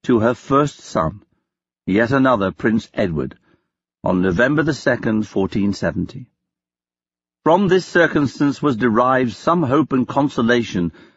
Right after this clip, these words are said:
for such persons as remained faithful in their allegiance to Edward, wrote one chronicler. But to the ascendant Nevilles and Lancastrians, the birth of this infant was a thing of very little consequence.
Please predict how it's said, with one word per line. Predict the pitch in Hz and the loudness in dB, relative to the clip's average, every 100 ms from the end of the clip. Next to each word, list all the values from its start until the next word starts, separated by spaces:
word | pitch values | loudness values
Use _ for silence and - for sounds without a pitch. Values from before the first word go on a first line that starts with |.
| _ | _
for | - | -4
such | 120 143 - - - | 0 -2 -4 -12 -2
persons | 156 165 180 175 | 0 2 0 0
as | 160 143 | 0 0
remained | 151 151 147 143 135 | 0 2 2 2 -2
faithful | - 170 165 - 85 87 | -4 -2 -2 -4 -4 -2
in | 92 | 0
their | 98 98 | 0 0
allegiance | 90 107 98 104 - | 0 -2 -2 -4 -2
to | 98 | 0
Edward, | 101 85 69 - _ _ _ | 0 -2 -6 -8 _ _ _
wrote | - 85 85 | -4 -2 0
one | 92 87 85 | 0 0 -2
chronicler. | 98 90 82 82 - _ _ _ _ _ _ _ _ - | -4 -4 -4 -6 -8 _ _ _ _ _ _ _ _ -2
But | 113 - | -2 -2
to | 127 | -2
the | 139 | 0
ascendant | 127 - 160 175 160 131 | 0 0 0 2 -2 0
Nevilles | 131 151 139 135 120 | 2 2 2 0 0
and | 123 123 | 0 2
Lancastrians, | 123 - 156 - 120 107 101 101 - _ _ _ _ _ | 0 0 -4 -4 -2 0 0 -2 -6 _ _ _ _ _
the | - | -4
birth | 85 143 156 - | 2 4 2 2
of | 143 110 | -2 0
this | 151 - - | -2 -2 -2
infant | 151 135 - 131 117 | 0 0 0 0 2
was | 117 127 123 | 2 2 2
a | |
thing | 113 - 156 139 131 127 | -8 -4 0 2 0 0
of | 113 101 | 0 0
very | 107 120 113 | 2 2 2
little | 107 110 95 87 | 0 -2 -2 -4
consequence. | - 95 - 78 80 76 - - | -4 -4 -4 -6 -4 -4 -6 -16